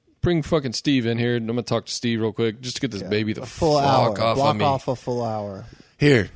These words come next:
Speaker 1: get over here. Get over here. Fucking
Speaker 2: Yeah.
Speaker 1: take this baby. Take
Speaker 2: Grounds-,
Speaker 1: this baby. Get this
Speaker 2: uh,
Speaker 1: fucking
Speaker 2: groundskeeper Steve.
Speaker 1: get this fucking baby <laughs> out of my arms." And I will tell you,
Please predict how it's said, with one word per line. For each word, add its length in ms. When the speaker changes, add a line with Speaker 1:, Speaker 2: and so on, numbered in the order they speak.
Speaker 1:
get 120
over 120
here. 300
Get 100
over 120
here. 120
Fucking 260
Speaker 2:
Yeah. 60
Speaker 1:
take 160
this 120
baby. 260
Take 140
Speaker 2:
Grounds-, 260
Speaker 1:
this 80
baby. 100
Get 180
this 160
Speaker 2:
uh, 40
Speaker 1:
fucking 220
Speaker 2:
groundskeeper 400
Steve. 560
Speaker 1:
get 280
this 240
fucking 600
baby 720
<laughs> 300
out 180
of 60
my 160
arms." 680
And 400
I 80
will 220
tell 280
you, 300